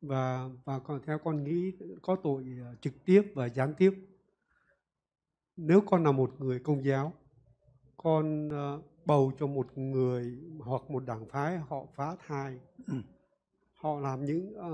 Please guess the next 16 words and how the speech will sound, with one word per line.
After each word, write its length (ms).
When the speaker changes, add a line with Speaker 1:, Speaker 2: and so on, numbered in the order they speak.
Speaker 1:
họ, 140
họ 120
làm 240
những 340
cái 300
ngược 460
với 100
đạo 140
Công 220
giáo 160
của 120
mình. 200
Như 180
vậy 200
thì, 260
à, 140